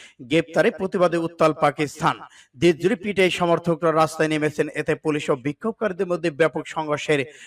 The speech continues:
খবর পাওয়া যাচ্ছে। এখন পর্যন্ত দশ জন নিহত হয়েছে বলে বিবিসির প্রতিবেদনে বলা হয়েছে। সেই সঙ্গে গ্রেপ্তার হয়েছেন শত শত বিক্ষোভকারী।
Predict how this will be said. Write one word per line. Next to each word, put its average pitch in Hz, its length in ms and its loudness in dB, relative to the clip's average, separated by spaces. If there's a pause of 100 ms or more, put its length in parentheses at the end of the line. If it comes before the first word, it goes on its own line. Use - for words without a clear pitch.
খবর 151 300 0
পাওয়া 143 280 2
যাচ্ছে। 139 440 2 (340)
এখন 196 340 2
পর্যন্ত 202 400 0
দশ 185 340 4
জন 175 120 4
নিহত 165 240 4
হয়েছে 160 340 2
বলে 151 220 4
বিবিসির 156 580 -4
প্রতিবেদনে 165 500 0
বলা 147 240 4
হয়েছে। 139 680 0 (180)
সেই 180 200 2
সঙ্গে 185 300 -2
গ্রেপ্তার 175 420 0
হয়েছেন 160 360 0
শত - 260 -2
শত 156 260 -6
বিক্ষোভকারী। 139 680 -4